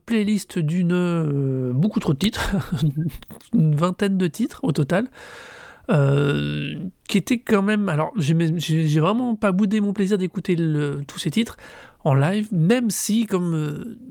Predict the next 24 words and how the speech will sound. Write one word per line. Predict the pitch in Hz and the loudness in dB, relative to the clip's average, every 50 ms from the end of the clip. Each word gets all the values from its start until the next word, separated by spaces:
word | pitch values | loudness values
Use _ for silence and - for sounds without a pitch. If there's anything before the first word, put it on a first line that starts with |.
| 247 | -2
nous | 185 147 147 147 151 156 160 160 | 0 2 2 2 2 2 2 2
on | |
l'évoquait | 156 156 151 156 170 151 - 185 | 2 2 0 0 -2 -2 -2 -2
déjà | 156 156 143 147 151 165 156 | 0 0 2 2 2 2 0
un | 151 147 | 0 -2
tout | 139 - 330 | 0 0 0
petit | - - - 196 | 0 0 -2 -4
peu, | - - | -2 -2
un | 165 151 | -4 -4
peu | - 151 | -4 -4
plus | 139 139 135 | -4 -4 -4
tôt, | - 190 208 - - - - - - - - - - - _ - | -2 -4 -4 -4 -8 -16 -18 -18 -18 -20 -20 -20 -20 -8 _ 0
euh, | 170 139 139 139 143 127 120 - - - | 2 2 2 2 0 -2 -4 -6 -10 -6
c'est, | - - 175 160 202 | -2 -2 0 2 2
moi | 196 214 240 | 4 4 4
j'ai | 226 | 2
trouvé | - - - 175 | 2 0 -2 -2
quand | - 220 | 0 -2
même | 226 | -2
ça | 214 - 226 - - _ - | -2 -4 -6 -8 -8 _ -8
un | 226 247 254 226 | -4 -4 -2 -4
petit | 208 - - 247 | -4 -4 -4 -4
peu | 208 - 208 175 | 0 2 2 4
mou. | 165 165 160 175 202 | 4 4 2 0 -2